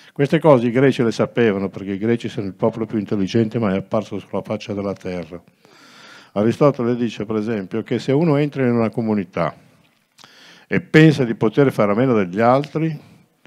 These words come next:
o è bestia o è Dio. Purtroppo noi non abbiamo abbandonato la cultura greca perché siamo entrati in, nella cultura giudaico-cristiana.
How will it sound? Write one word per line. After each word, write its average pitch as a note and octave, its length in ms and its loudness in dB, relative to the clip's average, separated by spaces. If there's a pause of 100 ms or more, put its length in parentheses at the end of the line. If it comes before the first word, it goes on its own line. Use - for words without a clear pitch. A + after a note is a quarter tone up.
(160)
o A#2 140 2
è F#2+ 80 2
bestia B2+ 720 2 (260)
o B2 140 0
è A2+ 60 4
Dio. D#2+ 420 -8 (4000)
Purtroppo E3 560 6
noi B2+ 540 2
non C3 320 -2
abbiamo B2+ 380 0
abbandonato B2+ 540 0
la C3+ 100 2
cultura A2+ 400 -4
greca C#3 400 -2
perché B2 200 -6
siamo A#2+ 200 -6
entrati A#2+ 380 -2
in, A2+ 40 -10 (140)
nella A2 240 -4
cultura A2+ 400 -4
giudaico-cristiana. G2 1400 -8